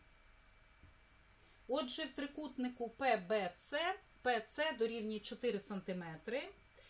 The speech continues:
Ну, а кут С дорівнює куту А, тому що протилежні кути в паралелограма рівні. Тому в прямокутному трикутнику Б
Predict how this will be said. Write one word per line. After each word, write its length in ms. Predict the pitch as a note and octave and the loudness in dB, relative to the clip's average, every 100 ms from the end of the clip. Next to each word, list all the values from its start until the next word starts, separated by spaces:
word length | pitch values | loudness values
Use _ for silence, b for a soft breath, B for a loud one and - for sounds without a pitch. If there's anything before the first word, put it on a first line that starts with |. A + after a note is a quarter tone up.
| B B B B G#3+ | B B B B -2
Ну, 380 | C4 E4 D#4 - | 2 2 0 0
а 300 | A3 A#3 A3+ | 6 8 8
кут 420 | - D4+ C#4+ - | 4 -2 -2 -4
С 400 | - F4 G4+ G4+ A3+ | -2 4 4 4 2
дорівнює 520 | B3 D4+ E4+ D#4+ D4+ | 0 0 -2 -2 -4
куту 440 | - B3+ B3+ A#3 - | -4 -6 -2 -2 2
А, 240 | A3 C#4+ | 2 2
тому 280 | - B3 C4+ | 0 0 0
що 200 | - - - - - - | 0 -4 -10 -14 -16 -4
протилежні 920 | A#3+ A#3+ B3 B3 A3+ - A3 G#3 G3+ - | -2 0 2 4 2 2 0 2 -2 -4
кути 340 | G#3+ - F4 | -6 -2 -2
в 60 | G4 | -2
паралелограма 920 | B3+ A3+ G#3 G3 A#3+ C4 C4+ C4+ C#4 - - | 0 2 2 2 2 2 2 -2 -6 -8 -2
рівні. 540 | A#3 A3+ D3 C#3+ D3 E3+ - - - B B B B B | 2 2 0 -4 -10 -12 -20 -20 -20 B B B B B
Тому 260 | C4+ E4+ G#4 | 2 4 4
в 60 | |
прямокутному 600 | D#4+ D4 D4 F4 D4+ D4 | 4 2 2 0 0 0
трикутнику 680 | C#4+ C#4 C#4 D4 C4 B3 B3 | 0 -2 -4 -6 -6 -4 -4
Б 320 | F#3+ B3+ A3+ | 2 4 4